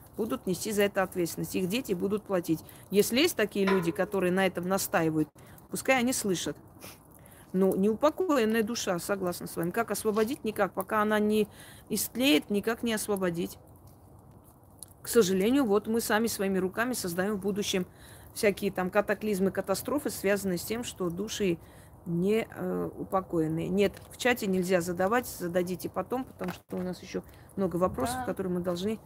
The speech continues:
Speaker 2: Целая
Speaker 1: сегодня,
Speaker 2: куча.
Speaker 1: да, потом она, э,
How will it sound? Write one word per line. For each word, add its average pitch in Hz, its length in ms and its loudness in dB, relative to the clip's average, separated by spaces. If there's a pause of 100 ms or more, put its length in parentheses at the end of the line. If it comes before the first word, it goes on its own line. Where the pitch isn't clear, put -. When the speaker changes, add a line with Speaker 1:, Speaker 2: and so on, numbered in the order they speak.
(160)
Speaker 2:
Целая 226 180 -8
Speaker 1:
сегодня, 190 560 2
Speaker 2:
куча. - 920 -14
Speaker 1:
да, 160 180 -2
потом 208 380 0
она, 196 280 4 (760)
э, 165 640 0